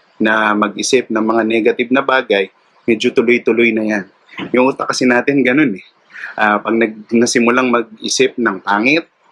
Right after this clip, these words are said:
medyo nagtutuloy-tuloy siya. So, dapat, connected to rin sa tip number one natin. Pag nalamdaman mo na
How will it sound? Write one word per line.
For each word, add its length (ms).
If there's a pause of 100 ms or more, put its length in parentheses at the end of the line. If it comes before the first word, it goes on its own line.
(180)
medyo 320
nagtutuloy-tuloy 960
siya. 400
So, 240
dapat, 480 (760)
connected 540
to 100
rin 160
sa 160
tip 240
number 320
one 220
natin. 500
Pag 240
nalamdaman 840
mo 100
na 240